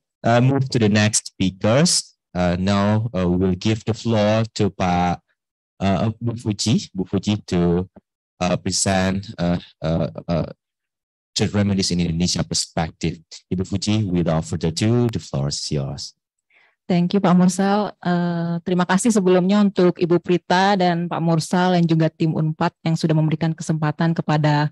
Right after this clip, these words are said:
Speaker 2: kami, tim dari Direktorat Pengamanan Perdagangan, untuk, eh, memberikan paparan terkait unit kami di kuliah umum ini. Eh, semoga nanti teman-teman lebih banyak lagi yang tertarik ya untuk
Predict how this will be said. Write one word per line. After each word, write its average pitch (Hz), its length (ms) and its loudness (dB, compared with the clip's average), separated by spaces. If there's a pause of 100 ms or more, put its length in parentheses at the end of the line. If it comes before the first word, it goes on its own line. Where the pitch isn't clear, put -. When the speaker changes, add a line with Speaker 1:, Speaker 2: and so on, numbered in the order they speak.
(440)
Speaker 2:
kami, 175 320 2
tim 190 160 0
dari 160 240 2
Direktorat 156 480 -2
Pengamanan 151 320 -2
Perdagangan, 151 640 0
untuk, 156 400 -6 (400)
eh, 156 320 0
memberikan 151 640 -2
paparan 147 720 -2
terkait 156 400 -6
unit 160 160 -2
kami 156 400 -2
di 143 560 -2 (240)
kuliah 170 240 4
umum 165 240 4
ini. 165 320 0 (640)
Eh, 160 240 0
semoga 170 480 2
nanti 170 560 0 (160)
teman-teman 175 640 0
lebih 160 560 0 (160)
banyak 165 320 2
lagi 170 320 2
yang 165 80 -2
tertarik 156 400 -2
ya 156 160 2
untuk 160 320 0